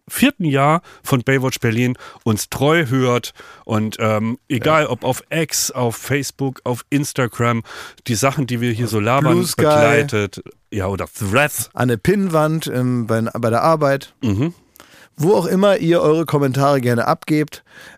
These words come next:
Speaker 2: Ähm, wir freuen uns darüber und wir kennen euch nicht komplett persönlich. Ein paar konnten wir bereits kennenlernen, so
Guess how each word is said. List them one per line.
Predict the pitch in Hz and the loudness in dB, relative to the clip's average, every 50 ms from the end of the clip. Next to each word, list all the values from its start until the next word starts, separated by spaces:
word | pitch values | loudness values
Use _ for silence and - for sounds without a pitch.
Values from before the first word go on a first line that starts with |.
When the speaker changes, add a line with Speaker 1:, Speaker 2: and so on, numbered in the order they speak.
| _ _ | _ _
Speaker 2:
Ähm, | - 131 131 127 123 120 117 | 2 2 2 2 2 2 0
wir | 127 | 0
freuen | 117 - - 135 143 175 202 | -2 0 2 2 2 4 2
uns | 226 202 170 - | 0 -4 -4 -2
darüber | - 165 151 143 160 160 156 175 175 180 202 180 - _ - - - - _ | -2 -2 0 0 -2 -2 0 0 0 0 -2 -4 -10 _ -20 -20 -20 -20 _
und | _ 131 139 139 135 123 - | _ 0 2 2 0 -2 0
wir | 120 131 127 113 - - - _ _ _ _ - _ | 0 2 2 2 -2 -4 -12 _ _ _ _ -16 _
kennen | - - 151 165 | 0 0 2 2
euch | 175 135 135 117 123 | 2 0 0 0 0
nicht | 143 160 160 - - - - _ _ _ - - _ | 0 0 0 -2 -6 -12 -16 _ _ _ -20 -14 _
komplett | - 147 143 - - 160 185 214 | 0 0 0 2 2 0 0 2
persönlich. | - - 185 165 139 160 165 160 156 147 92 | 2 0 0 0 0 0 -2 -2 -2 -4 -2
Ein | 113 120 110 | -4 -2 0
paar | - 127 120 135 135 | 2 2 2 2 2
konnten | - 131 147 143 135 117 | 0 -2 -2 -2 -2 -4
wir | 107 | -2
bereits | 98 104 95 90 90 90 - - | -2 -2 -4 -4 -4 -6 -8 -6
kennenlernen, | - 139 135 139 139 135 135 135 139 147 143 - _ _ _ _ _ _ _ | -4 -4 -2 -2 -2 0 0 0 -2 -4 -6 -10 _ _ _ _ _ _ _
so | - 113 117 127 131 131 139 | -2 0 2 2 2 2 -2